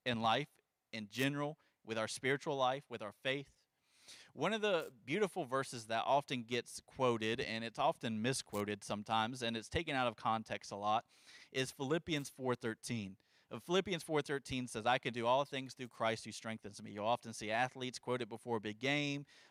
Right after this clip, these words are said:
A lot of people will use it for a test they're about to take. "I could do it because I could do all things through Christ who strengthens me." But I wanna take a deep dive right now into the context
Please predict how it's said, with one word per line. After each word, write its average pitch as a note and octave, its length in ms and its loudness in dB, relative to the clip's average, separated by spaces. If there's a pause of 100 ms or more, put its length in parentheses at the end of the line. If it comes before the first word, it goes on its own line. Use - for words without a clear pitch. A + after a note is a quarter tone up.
A A2+ 40 -2
lot A2+ 160 6
of A#2 60 -8
people A2 240 -4
will G#2+ 60 0
use A2+ 280 0
it A#2 120 -4
for G#2 140 -4
a F#2+ 120 -8
test C#3 300 0
they're D3+ 100 0
about C3 280 2
to C3 80 -6
take. B2+ 300 0
"I C3 120 4
could D#3+ 180 -4
do D3 160 0
it D#3+ 100 -2
because C#3 220 -8
I C#3+ 80 0
could C#3+ 140 -4
do C#3 160 2
all C3 100 8
things C3+ 240 -8
through A#2+ 140 -12
Christ B2 340 -2
who G#2+ 80 -10
strengthens A#2+ 560 -6
me." G#2+ 200 -6 (320)
But B2+ 100 2
I D#3 100 6
wanna C4 220 0
take G3 200 -2
a C3+ 40 0
deep C#3+ 320 -6
dive A#2 340 4
right A2 260 -4
now G2+ 420 -8 (220)
into A#2+ 220 -10
the B2 100 -4
context E3 800 -4